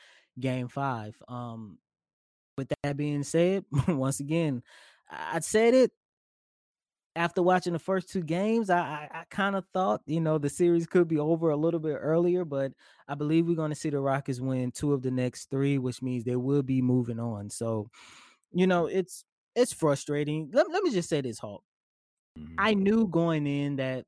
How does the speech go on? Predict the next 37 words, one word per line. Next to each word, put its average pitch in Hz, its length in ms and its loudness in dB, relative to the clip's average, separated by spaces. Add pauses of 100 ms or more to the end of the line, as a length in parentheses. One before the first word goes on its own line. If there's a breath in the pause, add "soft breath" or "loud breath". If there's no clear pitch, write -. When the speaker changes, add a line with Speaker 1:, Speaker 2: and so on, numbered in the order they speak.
Speaker 1:
this 147 220 -6
was 135 100 -6
gonna 127 200 -4
be 127 100 -2
a 123 100 0
t-, - 80 -12 (160)
tough 127 120 -10
series, 135 420 -2
but 135 300 -2
I 143 200 -4
hate 160 460 0 (380)
when 139 160 -6
the 127 100 -2
Rockets 135 540 -4
lose 123 320 -6
like 120 180 -8
the 113 100 -8
way 117 160 -4
they 117 140 -2
did 110 400 -6 (720)
on 123 160 6
yesterday. 92 520 -2 (480)
Speaker 2:
Right. 78 140 -10
Speaker 1:
Because 123 600 0 (360)
if 127 160 -2
they 151 160 6
would 185 200 4
have 175 120 2
just 143 380 -2
made 131 260 0
one 135 500 0
small 170 460 2
tweak 143 360 0
to 131 100 -2
their 120 160 2
offensive 135 600 -2
game, 113 360 -2